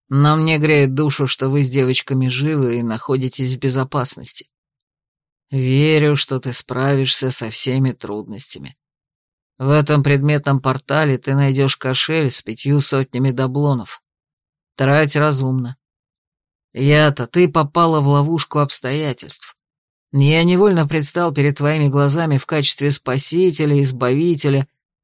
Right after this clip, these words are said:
и Хаенка знает, кого еще. Ирония в том, что я так много раз нарочно вызывал в девушках романтические чувства,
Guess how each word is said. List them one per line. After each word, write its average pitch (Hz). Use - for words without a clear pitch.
и 139
Хаенка 170
знает, 139
кого 131
еще. 117
Ирония 185
в 143
том, 185
что 143
я 156
так 143
много 139
раз 143
нарочно 127
вызывал 139
в 127
девушках 135
романтические 135
чувства, 151